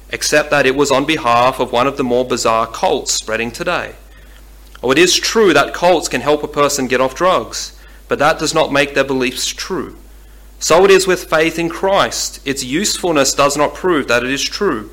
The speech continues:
Moreover, it is easy for people to brush testimonies aside, saying,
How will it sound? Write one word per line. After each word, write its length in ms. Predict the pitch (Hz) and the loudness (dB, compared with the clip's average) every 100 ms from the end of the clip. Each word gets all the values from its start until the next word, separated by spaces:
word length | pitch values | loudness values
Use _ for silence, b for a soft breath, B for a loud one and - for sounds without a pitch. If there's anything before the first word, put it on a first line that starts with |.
| B B B - | B B B 2
Moreover, 520 | 156 180 196 202 185 | 4 8 8 6 4
it 180 | 165 170 | 4 2
is 180 | 160 | 2
easy 420 | - 175 208 202 185 | -2 -4 -4 -4 -4
for 140 | 165 | -4
people 380 | - 175 175 156 | -2 -2 -2 -4
to 120 | 139 | -4
brush 360 | 139 160 165 - | 0 2 2 0
testimonies 720 | - 165 - 151 147 139 127 | -4 -4 -2 0 2 0 0
aside, 580 | - 190 196 160 139 | 0 2 4 4 2
saying, 500 | - 156 143 135 131 | 0 0 2 0 -2